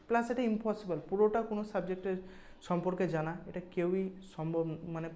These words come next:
পারবে না, সেটা কেউই সম্ভব করতে পারবে না। তো কি করতে হবে? করতে হবে কি, তুমি আজকে যেটা পড়লে,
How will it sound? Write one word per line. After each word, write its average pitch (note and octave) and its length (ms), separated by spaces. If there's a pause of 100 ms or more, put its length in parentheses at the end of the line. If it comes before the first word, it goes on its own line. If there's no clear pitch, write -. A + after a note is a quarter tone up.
পারবে E3+ 280
না, D3+ 140
সেটা E3 240
কেউই F#3+ 280
সম্ভব D#3+ 360
করতে F3 200
পারবে D#3+ 320
না। D#3 140 (520)
তো B3+ 80
কি C#4 180
করতে C#4 320
হবে? C4 200 (960)
করতে B3 280
হবে D4 160
কি, A#3 400
তুমি A#3 260 (160)
আজকে G#3+ 480
যেটা C#4+ 220
পড়লে, A3 520